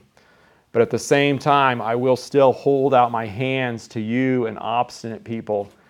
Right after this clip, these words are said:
and invite you to come, to come to me," all right? And I don't think it's a stretch to think that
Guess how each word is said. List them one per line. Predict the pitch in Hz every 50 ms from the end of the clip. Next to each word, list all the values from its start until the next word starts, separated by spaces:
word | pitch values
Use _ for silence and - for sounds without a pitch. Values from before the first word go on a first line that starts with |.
| _ _ _ _ _
and | - 107 113
invite | 113 101 107 107 107 117 110 -
you | - 110
to | 104
come, | 98 - - 104 104 - - 101 98 - _ _ _
to | - 113
come | - 113 110 104 104
to | 101 98
me," | - - 98 92 _ _ -
all | 107
right? | 107 113 - - _ _ _ _ _ _ _ _ _ _ -
And | 131 123
I | 135 139 139
don't | 180 180 180 -
think | 185 175
it's | 156 147 -
a | 127
stretch | - - - - 165 156 151 147 - -
to | - 127
think | - 139 131 127 104 -
that | 123 113 107 - -